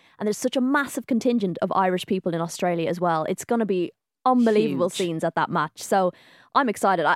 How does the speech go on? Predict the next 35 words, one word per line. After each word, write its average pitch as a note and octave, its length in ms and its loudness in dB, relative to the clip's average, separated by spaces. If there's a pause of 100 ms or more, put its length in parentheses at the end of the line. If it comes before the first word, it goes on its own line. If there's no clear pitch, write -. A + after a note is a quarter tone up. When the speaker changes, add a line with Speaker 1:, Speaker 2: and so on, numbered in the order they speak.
Speaker 1:
I G#3 100 4
sent A3+ 220 2
a G3 40 2
message F#3+ 380 0
to - 100 -6
my E3 100 0
mom E3+ 300 2
straight E3 240 0
away, E3+ 160 2
being E3+ 120 -4
like, - 140 -16
"Oh F#3+ 40 -12
my G#3 100 -4
God, G3+ 240 -2
Ireland G#3 240 2
have G3 80 -2
drawn G3 200 2
the F3 60 -4
hosts. G3+ 320 0
They're F#3+ 60 -4
playing G3 240 0
Australia F#3+ 340 0
in F3+ 60 -2
the F3+ 100 2
opening F3+ 300 0
match." F3+ 240 0
And G3 80 0
her G3 80 0
immediate G#3 380 2
reply F#3+ 300 0
was, F#3 140 0 (200)
"Didn't E4 200 0
they F4 180 2
beat G#4+ 220 0
them?" E3 240 -4